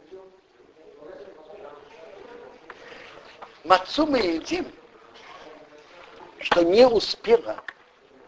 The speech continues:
их тес-, тесто наших отцов окислиться. Не успела взойти, пока их пот-, потребовали их выйти. Пот-, фараон пот-,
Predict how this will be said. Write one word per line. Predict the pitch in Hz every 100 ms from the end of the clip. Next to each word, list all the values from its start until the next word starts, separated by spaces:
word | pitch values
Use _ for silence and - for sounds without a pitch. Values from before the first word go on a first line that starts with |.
| - - - - - -
их | 196 - -
тес-, | 247 247 - - - -
тесто | - 202 - - 131 107 - - - - - - -
наших | 175 185 170 160
отцов | 156 - 277 - - - - _ - - - - - - - - - - - - -
окислиться. | - - - - 285 - - - - - - - - -
Не | 160 214 285
успела | 240 - 208 196
взойти, | 175 139 147 - 131 170 - - - - - - - -
пока | 180 180 277 294
их | 226 185 - - 185 -
пот-, | 190 - - - -
потребовали | 185 180 233 294 262 233 214 202
их | 196 -
выйти. | 139 - - - -
Пот-, | 175 - 202 - -
фараон | 190 226 277
пот-, | 254 190